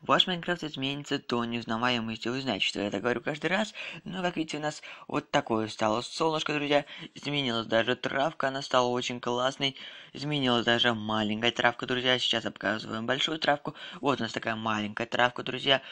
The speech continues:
Очень классная травка, которую, к сожалению, курить мы пока что не можем. Но есть, к примеру, вот такой подсолнух, друзья. Как видите,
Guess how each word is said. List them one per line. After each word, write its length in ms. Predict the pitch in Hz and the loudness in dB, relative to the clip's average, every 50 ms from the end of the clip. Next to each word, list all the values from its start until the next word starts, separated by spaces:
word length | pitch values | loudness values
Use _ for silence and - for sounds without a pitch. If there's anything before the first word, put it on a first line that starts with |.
| - - - | -16 -16 -10
Очень 400 | - 135 151 151 156 - 151 151 | -6 -2 2 4 4 4 4 4
классная 340 | 147 151 143 147 - 143 143 | 4 4 2 4 2 0 -2
травка, 460 | - 147 147 143 147 - - 143 143 - - - - - | 2 6 6 6 6 4 4 2 2 2 -2 -16 -10 -6
которую, 340 | - 143 - 151 151 151 | -4 0 4 6 6 4
к 40 | 143 | 4
сожалению, 360 | - 135 139 139 139 139 139 | 2 0 2 2 2 2 0
курить 320 | - - 127 123 127 127 131 | -2 0 2 2 2 2 0
мы 160 | 120 110 110 | -4 -6 -4
пока 260 | 107 113 104 - 113 | -4 -2 0 0 0
что 160 | 113 - - | 0 0 -4
не 140 | 113 123 131 | -6 -4 -4
можем. 540 | 135 139 143 143 135 127 120 - 120 110 107 117 113 107 107 _ - - - - - - 165 - | -4 -2 0 4 4 4 4 4 0 -4 -4 -6 -8 -12 -14 _ -20 -18 -16 -16 -14 -14 -10 -2
Но 280 | 151 175 233 254 247 - - - - - - | 4 6 6 6 4 2 -4 -20 -20 -14 -2
есть, 240 | - 135 139 123 - | 2 4 4 4 2
к 40 | - | 0
примеру, 300 | 113 117 113 113 107 107 | 0 0 2 2 0 0
вот 80 | 113 | -2
такой 220 | - 120 - 123 - | -2 0 0 0 0
подсолнух, 480 | - 143 - - - 170 175 170 160 | 0 0 0 0 0 2 0 0 -2
друзья. 320 | 160 151 151 143 143 139 135 | -4 -6 -6 -4 -2 -4 -4
Как 160 | 147 - - | -4 -2 -2
видите, 320 | 131 123 - - 123 120 | -2 -2 0 2 0 0